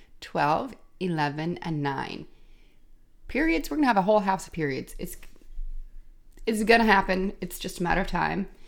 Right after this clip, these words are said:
And so I was looking up some statistics about tampons and maxi pads to see how much is actually thrown away every year. And in the U S alone, five point eight billion tampons were sold last year.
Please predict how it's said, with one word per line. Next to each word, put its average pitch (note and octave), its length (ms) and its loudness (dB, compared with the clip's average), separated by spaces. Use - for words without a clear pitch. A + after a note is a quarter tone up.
And F#3+ 260 -2
so A3 200 -4
I G#3+ 80 2
was G#3 120 -2
looking B3+ 300 -2
up G#3+ 180 -4
some F#3+ 340 -2
statistics - 600 -6
about - 460 0
tampons F3 640 -2
and C3+ 160 -4
maxi - 260 -4
pads F3 500 -4
to F#3+ 100 -14
see G3+ 420 -8
how B3+ 220 -6
much F4 400 -2
is A3+ 100 -6
actually A3+ 280 -6
thrown A3 280 -2
away A#3+ 340 -2
every - 340 -6
year. - 340 -10
And G3 500 0
in C#4 100 4
the D#4+ 80 6
U F4 100 2
S F#4+ 160 -4
alone, A3+ 380 2
five A3 400 -4
point B3+ 340 -6
eight - 360 -6
billion G3 320 0
tampons E3 580 -6
were C#3+ 80 -10
sold - 320 -8
last - 320 -10
year. E3+ 220 -10